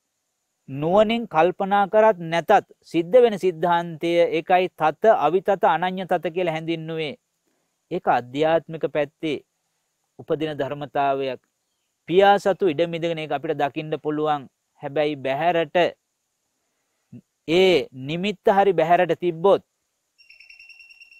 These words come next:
නොසිතුවත් කල්පනා නොකරත් හැබැයි අනුසය වශයෙන් හරි එහෙම ඇති බවට හම්බ වෙනවා නම්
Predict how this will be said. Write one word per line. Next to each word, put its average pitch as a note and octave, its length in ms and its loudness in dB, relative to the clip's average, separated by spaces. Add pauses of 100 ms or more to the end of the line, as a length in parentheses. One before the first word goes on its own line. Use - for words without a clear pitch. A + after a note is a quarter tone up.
(880)
නොසිතුවත් F#3+ 760 2 (1400)
කල්පනා F3 520 0
නොකරත් E3 560 2 (1160)
හැබැයි E3 640 0 (1120)
අනුසය G#3 440 4
වශයෙන් F#3 560 2
හරි F3 280 2 (1400)
එහෙම F#3 320 0
ඇති F3 800 -4
බවට G3 280 4
හම්බ E3 280 -2
වෙනවා F3 380 -2
නම් E3+ 220 -2